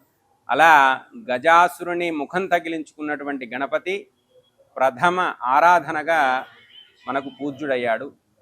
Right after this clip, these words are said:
అలాంటి ప్రథమ ఆరాధన అందుకునేటువంటి గణపతికి ప్రత్యేకంగా జరిపించేటువంటి ఉత్సవంలో మనము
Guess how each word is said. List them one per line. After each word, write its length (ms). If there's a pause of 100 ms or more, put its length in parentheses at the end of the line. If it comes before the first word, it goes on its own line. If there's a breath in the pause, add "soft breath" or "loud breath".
(180)
అలాంటి 380
ప్రథమ 380
ఆరాధన 560
అందుకునేటువంటి 760
గణపతికి 680
ప్రత్యేకంగా 720
జరిపించేటువంటి 800
ఉత్సవంలో 560
మనము 480